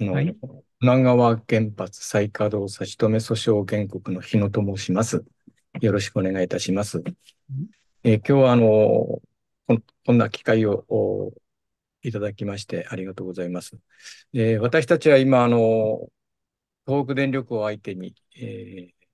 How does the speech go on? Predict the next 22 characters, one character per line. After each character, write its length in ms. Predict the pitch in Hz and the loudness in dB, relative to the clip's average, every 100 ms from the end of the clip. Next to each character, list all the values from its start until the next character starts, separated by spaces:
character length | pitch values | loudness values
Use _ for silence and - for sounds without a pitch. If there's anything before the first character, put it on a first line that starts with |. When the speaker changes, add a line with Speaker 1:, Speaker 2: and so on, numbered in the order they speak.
| _ _ | _ _
Speaker 1:
差 200 | - - | -18 -14
し 120 | 113 - | -12 -4
止 100 | 117 | -2
め 180 | 107 98 | 0 -2
訴 220 | 101 117 | -6 -10
訟 200 | 104 113 | -8 -6
を、 420 | 101 101 123 113 - _ _ _ _ _ _ - | -4 0 2 0 -4 _ _ _ _ _ _ -10
え 160 | 92 90 | -8 -6
ー、 40 | |
女 200 | 101 120 | -2 0
川 140 | 117 | 2
原 180 | 113 110 | 0 -2
発 260 | 107 107 104 | -2 -4 -6
二 120 | 104 | -4
号 200 | 110 117 | -2 -2
機 120 | - | 0
の 180 | 143 131 | 0 0
差 140 | 113 101 | -2 -8
し 80 | |
止 100 | - | -6
め 80 | 107 | -6
訴 160 | 107 | -6